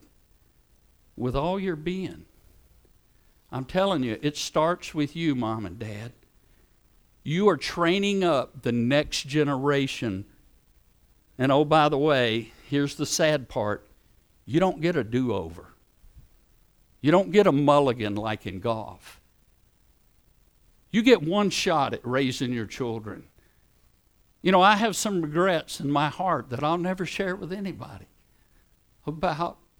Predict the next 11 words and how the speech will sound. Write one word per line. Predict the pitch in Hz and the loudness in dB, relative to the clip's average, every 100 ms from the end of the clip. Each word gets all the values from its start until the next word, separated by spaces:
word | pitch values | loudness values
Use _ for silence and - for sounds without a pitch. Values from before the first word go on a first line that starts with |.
| _ _ _ _ _ - | _ _ _ _ _ -6
me | 127 156 | 2 2
raising | 175 147 120 - 190 | 2 0 -4 -6 -6
my | 196 208 - | -6 -8 -14
kids. | - 143 - - - - _ _ _ _ _ _ _ _ _ _ - | -4 -4 -4 -18 -20 -20 _ _ _ _ _ _ _ _ _ _ -18
But | - | -12
they're | 170 180 | -8 -8
gone. | - - - - - _ _ _ _ _ _ _ _ _ _ _ _ _ _ _ _ _ _ _ | -12 -14 -18 -18 -20 _ _ _ _ _ _ _ _ _ _ _ _ _ _ _ _ _ _ _
I | - 175 - | -10 -10 -10
plead | - 220 226 180 | -6 -4 -4 -8
with | 113 - | -12 -12
you. | - | -14